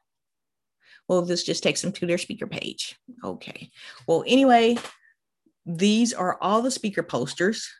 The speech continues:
This is what they look like. Uh, their promo banners.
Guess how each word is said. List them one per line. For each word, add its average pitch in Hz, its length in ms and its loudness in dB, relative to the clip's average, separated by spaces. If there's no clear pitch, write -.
This 147 180 -6
is 156 160 -6
what 135 140 -2
they 131 100 2
look 196 260 -2
like. 202 540 0
Uh, 156 240 -4
their 131 380 -2
promo 196 300 2
banners. 202 720 0